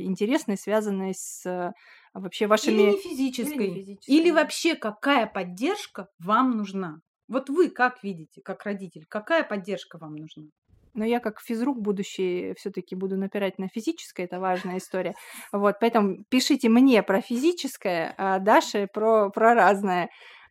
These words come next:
Speaker 1: Про разное. Все-таки, мне кажется, там, м, какая-нибудь
Speaker 2: Пишите
Speaker 1: ка-,
Speaker 2: нам в комментариях.
Speaker 1: камера депривации, там, и разбивание игрушек или компьютеров, э, всяких,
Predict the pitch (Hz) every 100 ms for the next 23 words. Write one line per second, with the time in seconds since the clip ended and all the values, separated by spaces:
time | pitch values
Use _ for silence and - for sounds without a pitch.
0 | 202 208 226 220 202 196 190 - 220 220
1 | 220 240 254 - 208 196 190 180 175 175
2 | 190 190 190 196 190 196 196 196 202 220
3 | 214 220 240 _ _ _ _ _ _ _
4 | - - 185 208 214 220 302 214 392 269
5 | 226 233 - 202 196 180 - 233 233 220
6 | 208 214 233 233 302 330 - 208 208 202
7 | 196 202 196 196 196 196 208 214 208 202
8 | 196 196 190 208 254 214 - 185 185 180
9 | 185 - 196 240 233 196 180 - - 185
10 | 185 214 240 214 202 202 202 - 180 -